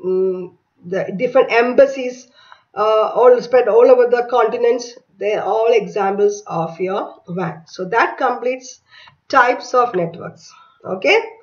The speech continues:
pan, order, lan, then man and wan. So once you, uh, hear about all these things, it is your duty to go through it once again properly and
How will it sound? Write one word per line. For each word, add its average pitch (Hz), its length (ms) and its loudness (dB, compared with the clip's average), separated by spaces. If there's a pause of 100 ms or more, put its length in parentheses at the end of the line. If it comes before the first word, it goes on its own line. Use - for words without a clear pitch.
(680)
pan, 233 420 2 (920)
order, 202 500 0
lan, 214 320 0 (680)
then 165 440 -6
man 226 580 -4 (320)
and 196 320 -4
wan. 175 300 -8 (480)
So 269 520 2
once 254 680 2 (200)
you, 269 520 -4 (300)
uh, 202 320 0
hear 277 360 2
about 269 280 2
all 208 180 0
these 202 240 0
things, 220 240 -2
it 208 120 -8
is 208 180 -10
your 208 220 -2
duty 226 520 -8
to 339 320 -6 (300)
go 202 240 0
through 226 200 0
it 202 140 0
once 202 280 -4
again 208 280 -2
properly 208 520 -6 (380)
and 196 520 -2